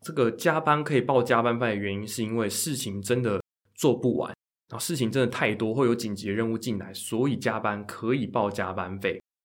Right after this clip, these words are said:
但是呢，他就说这个菜鸟小妹是因为能力不好，你事情做不完啊，你是因为自己能力不好呢，所以啊，你才来加班的，这是你自己活该，所以你不可以报加班费。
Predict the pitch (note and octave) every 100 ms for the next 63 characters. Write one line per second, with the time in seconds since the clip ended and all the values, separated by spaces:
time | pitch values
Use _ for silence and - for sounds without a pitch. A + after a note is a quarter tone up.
0 | _ _ - E3+ C3+ B2+ D#3 A#2+ G2+ G2+
1 | A#2+ B2 C3 B2 A#2+ - D3 A2+ G2 G2+
2 | F#2+ G#2+ G2+ G2 - D#3+ E3 B2+ G#2+ G#2
3 | G#2+ D3+ C3+ - B2 - - - _ -
4 | A2 - D#3 A2+ A2+ D#3 B2+ C3+ G2 C#2
5 | - - G#2 C#3+ D3+ D3+ A#2+ G#2 G2+ B2
6 | B2+ B2 - - - - - - - B2+
7 | D#3 D#3 G#2 F#2+ G2 G2 G2 G2 G2 G2+
8 | G2+ G2 F#2 F#2+ - - D3 D3+ G#2 A#2+
9 | G#2 G2 - F#2 F#2 F#2+ F#2 - _ _
10 | - - C3+ A#2 G2+ - D#3+ A2+ G#2 G2
11 | F#2+ G#2 F#2 F2+ F2+ E2+ F2+ F#2 -